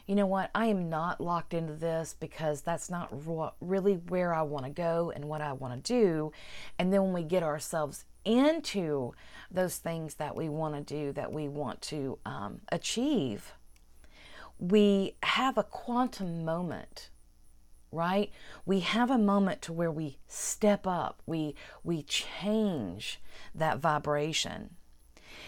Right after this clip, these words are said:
and we, it'll open us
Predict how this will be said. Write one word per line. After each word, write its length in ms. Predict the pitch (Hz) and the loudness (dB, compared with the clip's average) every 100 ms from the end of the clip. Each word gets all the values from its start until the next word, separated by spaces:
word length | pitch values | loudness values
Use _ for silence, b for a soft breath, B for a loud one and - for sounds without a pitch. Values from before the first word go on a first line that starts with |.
| B - | B -2
and 680 | 185 175 170 165 160 160 - b b b - - - - - - - - - - - | 0 2 4 2 0 -2 -8 b b b -20 -20 -20 -20 -20 -20 -20 -20 -20 -20 -20
we, 420 | - 156 202 208 - | -10 2 4 4 2
it'll 280 | 175 156 156 | 0 2 6
open 340 | 170 240 294 285 | 8 8 6 4
us 240 | 269 - | 4 2